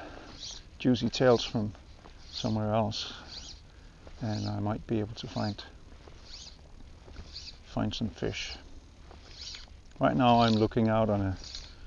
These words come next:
on a few swans that are passing by. We have quite a lot of swans. I ha-, have a couple flying by actually, and then about six, seven of them in the, swimming in the ocean. Swans are quite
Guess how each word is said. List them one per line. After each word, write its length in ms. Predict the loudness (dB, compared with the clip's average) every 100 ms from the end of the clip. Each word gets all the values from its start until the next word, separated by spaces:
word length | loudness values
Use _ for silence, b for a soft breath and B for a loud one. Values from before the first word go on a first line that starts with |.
| B B -8
on 100 | -2
a 40 | -2
few 240 | 2 2
swans 560 | 2 4 8 8 8 4
that 120 | 2
are 40 | 0
passing 480 | 0 0 2 2
by. 200 | 4 4
We 140 | 6 6
have 160 | 2
quite 240 | 6 8 8
a 40 |
lot 180 | 6 4
of 80 | 2
swans. 440 | 4 6 6 6
I 140 | 2 2
ha-, 300 | 0 -2 -4
have 160 | -4
a 20 |
couple 280 | 0 0 -2
flying 520 | -6 4 6 8 6
by 200 | 4 2
actually, 480 | 2 0 -2 0 0
and 140 | 2 2
then 120 | 2
about 340 | 4 4 2
six, 320 | 0 0 -2
seven 460 | 2 6 8 6 2 B B B B 0
of 200 | 2 2
them 200 | 2 4
in 160 | 4
the, 300 | 2 2 0 -4 -12 -16 -16 -16 -18 -4
swimming 440 | -2 4 6 6
in 140 | 4 6
the 120 | 6
ocean. 480 | 6 4 0 -2 -4 -12 B B B B B
Swans 500 | -8 6 8 8 4
are 240 | 0 0 0 -2 4
quite 300 | 8 8